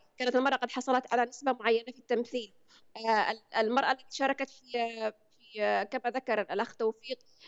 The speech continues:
في الثورة، وكانت انطلاقة الثورة، وكانت، آه، للأخت توكل كرمان اليد الطولة في، آه، في، آه، في ثورة، آه، ألفين وإحدى عشر. آه، بالتالي كانت انطلاقة لمسيرة نضال، آه، طويلة بالنسبة للمرأة. للأسف الشديد أنه في سياق الفكر الحوثي أنها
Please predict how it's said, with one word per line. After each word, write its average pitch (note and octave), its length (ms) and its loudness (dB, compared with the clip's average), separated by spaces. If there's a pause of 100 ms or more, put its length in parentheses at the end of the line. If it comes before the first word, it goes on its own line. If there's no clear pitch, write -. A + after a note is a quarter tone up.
(160)
في A#3+ 80 -10
الثورة، C#4+ 420 2
وكانت - 380 -4
انطلاقة B3+ 400 0
الثورة، C4 360 0
وكانت، B3+ 400 0 (140)
آه، G#3 280 2
للأخت G#3+ 600 -2 (140)
توكل B3 300 -4
كرمان B3 440 0
اليد A#3 280 0
الطولة C4+ 400 2
في، A3 300 -6
آه، G#3+ 240 2 (500)
في، A3+ 220 2
آه، A3 80 2
في A#3 120 -4
ثورة، B3+ 340 0 (160)
آه، G#3+ 160 2
ألفين B3+ 300 -2
وإحدى B3 120 -2
عشر. G3+ 340 0 (540)
آه، C4 160 4
بالتالي E4+ 380 -2 (160)
كانت E4+ 260 -2
انطلاقة F4 640 0
لمسيرة B3 520 -6
نضال، D4+ 500 0
آه، B3+ 180 4
طويلة D4 420 -2
بالنسبة A3+ 440 -4
للمرأة. G#3+ 460 -4 (360)
للأسف F4+ 340 -2
الشديد C#4 480 -8
أنه B3 180 -6
في C4 140 -8
سياق A4+ 380 -4
الفكر F4 300 -4
الحوثي C#4+ 560 -4
أنها C#4+ 260 -4